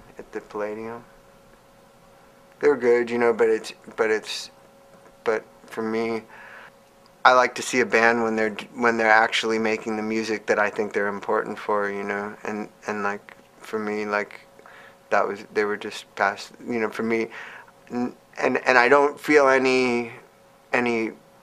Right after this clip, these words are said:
weird feelings talk-, saying it because n-, now that I know what was going on inside the band, it completely makes sense to me that they weren't, um,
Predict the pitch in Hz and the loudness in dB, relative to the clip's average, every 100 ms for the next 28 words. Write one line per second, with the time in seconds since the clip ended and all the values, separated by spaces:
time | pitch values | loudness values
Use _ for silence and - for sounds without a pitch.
0 | - - 127 127 - 147 147 131 120 - | -16 -4 0 0 4 4 6 4 0 6
1 | 143 156 - - 170 175 156 123 143 - | 6 6 0 -2 2 4 4 2 -2 -2
2 | 131 127 127 - - - - - - - | 0 2 -2 -8 -14 -20 -20 -20 -20 -20
3 | - - _ _ _ - - - 147 - | -20 -20 _ _ _ -16 -14 -14 -16 -12
4 | 87 139 139 151 151 139 131 135 143 139 | -4 2 6 6 6 6 4 6 6 4
5 | 135 135 131 123 131 131 123 131 147 139 | 6 4 4 2 4 6 8 8 6 4
6 | - - _ _ _ - 135 139 147 151 | -4 -10 _ _ _ -4 -2 4 6 8
7 | 165 131 113 120 120 117 120 - 123 120 | 6 2 2 4 4 2 -4 -8 -4 -4
8 | - - - 127 - 139 139 123 117 113 | -6 -16 -8 -8 -4 -2 0 0 2 0
9 | - 123 135 - - 123 120 113 110 - | 2 2 2 -2 -2 0 2 2 0 2
10 | 110 110 110 107 113 - _ _ - 117 | 2 2 0 -2 -6 -14 _ _ -4 -2
11 | 107 107 107 | -2 -6 -12